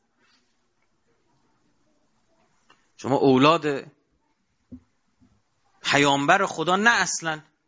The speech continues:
اون موقع برهه‌ای بود بنی امیه دیگه، خیلی رفتن فتوحات داشتن اینا، اسیر زیاد می‌آوردن. اسیر که می‌آوردن خارجی دو تا معنی داره. یه خارجی یعنی که از خارج دارن میارن. اینا عمدتاً چی بودن؟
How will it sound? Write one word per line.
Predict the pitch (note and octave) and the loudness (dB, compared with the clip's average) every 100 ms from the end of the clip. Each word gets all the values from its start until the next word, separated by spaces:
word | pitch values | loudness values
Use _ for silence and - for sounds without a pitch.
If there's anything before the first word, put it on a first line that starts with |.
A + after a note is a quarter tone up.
| _ _ _ _ _ _ _ _ _ _ _ _ _ _ _ _ _ _ _ _ | _ _ _ _ _ _ _ _ _ _ _ _ _ _ _ _ _ _ _ _
اون | D3+ | -2
موقع | E3 C#3+ F3+ - - | 0 2 -2 -2 -20
برهه‌ای | A#2+ B2 C3 B2+ E3 | -12 0 0 2 0
بود | F3 E3 | 0 0
بنی | C#3 C3 | -2 -2
امیه | B2+ B2+ B2 E3+ | -6 -6 -4 -6
دیگه، | D#3+ | -6
خیلی | - - - D3+ | -6 -4 -4 -2
رفتن | C3+ - A#2 | -2 -4 -12
فتوحات | - A#2 A#2 B2+ C3+ | -10 -6 -4 -4 -4
داشتن | G#2+ - G#2+ | -8 -8 -8
اینا، | G#2 A2+ D#3+ - _ _ _ - | -8 -8 -8 -10 _ _ _ -10
اسیر | A#2+ - E3+ E3+ | -6 -4 -2 0
زیاد | C#3 C#3 B2+ | 2 2 0
می‌آوردن. | G2+ F#2+ G2 - - | -8 -8 -12 -14 -8
اسیر | D#3 E3+ F#3+ | -6 -6 -6
که | F#3 | -8
می‌آوردن | F#3 F3 F#3 | -6 -4 -4
خارجی | - - D#3 F3 F3+ D#3+ E3 E3+ E3 D#3 | -6 -4 0 2 0 -4 -6 -6 -6 -8
دو | D3+ E3+ | -4 -4
تا | C3 | -2
معنی | G#2+ G2+ | -6 -8
داره. | G2 G2+ | -10 -8
یه | D3+ | -6
خارجی | - C3 A#2+ C#3 | -2 -2 -4 -6
یعنی | D#3 | -6
که | D#3 | -6
از | D3 | -8
خارج | - B2 D#3+ | -4 -2 0
دارن | D3+ C3+ | 0 0
میارن. | B2 A#2+ A#2+ - - - | -2 -6 -8 -12 -20 -2
اینا | G#3+ | 2
عمدتاً | G3+ F#3 G3+ | 4 4 2
چی | G3 | -2
بودن؟ | G3 F#3+ F#3 | -2 -2 -4